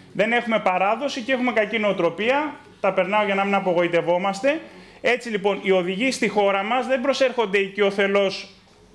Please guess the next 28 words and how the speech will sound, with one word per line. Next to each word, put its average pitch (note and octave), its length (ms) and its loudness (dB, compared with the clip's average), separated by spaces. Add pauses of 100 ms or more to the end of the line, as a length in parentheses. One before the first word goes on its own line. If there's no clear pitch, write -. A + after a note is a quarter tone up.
έτσι, G3 240 0
για G3 120 0
να F#3+ 140 0
ελέγξουν G3+ 420 -4
αν G3 120 0
είναι G3+ 140 -2
ικανοί. F#3 560 -2 (760)
Μάλιστα, A3+ 460 -2
όχι A3+ 220 -2
μόνο C4+ 260 2
δεν A#3+ 100 0
είναι A3+ 100 0
ότι A3 100 -4
οικειοθελώς, G3 600 2
αλλά G#3+ 160 2
προσπαθούν G3 400 0
να B3 60 -6
τα A3+ 120 2
πάνε B3 160 0
στο B3 100 -4
γιατρό A3 240 0
να B3+ 140 0
κρύψουν B3 460 -2
και F3 100 0
προβλήματα. D#3+ 800 -2 (1160)
Ε, E3 80 0 (580)
και F#3+ 120 0
δεν, B3+ 180 0